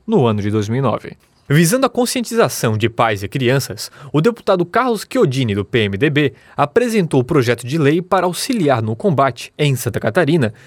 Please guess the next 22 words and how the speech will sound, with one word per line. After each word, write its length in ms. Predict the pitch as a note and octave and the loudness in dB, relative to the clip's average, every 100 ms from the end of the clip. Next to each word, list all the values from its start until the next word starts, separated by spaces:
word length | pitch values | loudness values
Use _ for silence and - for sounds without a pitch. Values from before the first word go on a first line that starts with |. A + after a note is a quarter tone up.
| - - | -20 -10
desta 440 | B2 C#3+ A3 - G#3 | 0 2 2 0 -2
que 140 | - | 0
é 60 | D3 | 0
uma 160 | E3+ | 2
das 160 | B2+ A#2 | 2 2
doenças 460 | A#2 A#2 A2+ A2 | 2 2 0 -4
que 100 | G#2+ | -6
mais 280 | G#2+ G#2+ G2+ | -4 -2 -2
afetam 400 | G#2+ - A2 A2 | -4 -4 -4 -2
crianças 520 | C3 F#3+ C#3 E3+ G#3 | 0 2 2 2 0
em 140 | G#3+ G3+ | 0 0
todo 260 | - A2 | 0 2
o 40 | C#3 | 2
mundo. 420 | B2+ G#2 F#2+ - - _ _ _ _ _ _ | 2 0 -4 -12 -20 _ _ _ _ _ _
O 100 | A#2+ | 0
projeto 520 | A2+ B2+ A2 B2 A2 G#2+ | 2 2 4 2 0 -4
visa 300 | A2 G#2+ G#2 | -2 -2 -4
instituir 520 | A2+ G#2+ F#3+ D#3 F3+ - | -8 -4 0 2 0 -4
a 120 | - C3 | -4 -2
Semana 500 | - B2+ D3 F#3+ C3+ | 0 0 2 2 0
de 80 | |
Conscientização 1080 | A#2 - A3 G3 A#2 A#2 F3 F#3+ - F#3 F3 | -2 0 0 0 -2 -2 0 0 0 -2 -4